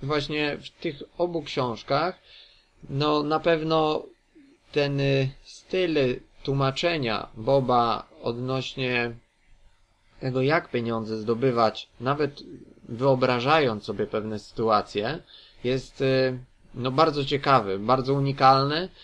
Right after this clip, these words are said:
i, i warto, żeby do tej książki sięgnąć, y, żeby się zainspirować, ale przede wszystkim tak przestawić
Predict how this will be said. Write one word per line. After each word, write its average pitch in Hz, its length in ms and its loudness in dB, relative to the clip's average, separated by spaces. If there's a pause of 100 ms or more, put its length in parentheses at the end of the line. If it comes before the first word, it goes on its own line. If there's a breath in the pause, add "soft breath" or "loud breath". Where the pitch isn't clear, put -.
(300 loud breath)
i, 131 420 0
i 139 100 0
warto, 147 300 2
żeby 131 560 0
do 135 120 0
tej 139 140 -2
książki 135 380 -6
sięgnąć, 143 600 -4
y, 127 220 0
żeby 127 260 -4
się 135 300 -2
zainspirować, 143 1000 -2
ale 127 280 0
przede 139 240 -4
wszystkim 143 400 -8
tak 135 140 -2
przestawić 143 720 -4